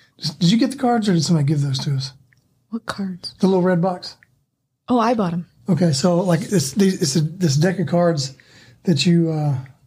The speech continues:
Speaker 1: it prompts questions and dialogue. So you re-, like, every night we do, like, five questions, and then just, it just, you know, what was your favorite childhood memory? Or there were different, you know.
Speaker 2: Mm-hmm. It's getting to know, but we just
Speaker 1: Yeah.
Speaker 2: did it after marriage.
Speaker 1: Yeah,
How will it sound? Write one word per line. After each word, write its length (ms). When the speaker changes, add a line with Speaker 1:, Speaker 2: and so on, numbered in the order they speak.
Speaker 1:
it 240
prompts 380
questions 600
and 140
dialogue. 460
So 160
you 180
re-, 120
like, 200
every 180
night 180
we 100
do, 140
like, 160
five 280
questions, 520
and 160
then 460
just, 320
it 80
just, 400
you 100
know, 220
what 120
was 100
your 80
favorite 260
childhood 360
memory? 340
Or 400
there 120
were 100
different, 500
you 120
know. 120
Speaker 2:
Mm-hmm. 220
It's 180
getting 280
to 120
know, 200
but 200
we 120
just 360
Speaker 1:
Yeah. 100
Speaker 2:
did 120
it 120
after 280
marriage. 260
Speaker 1:
Yeah, 180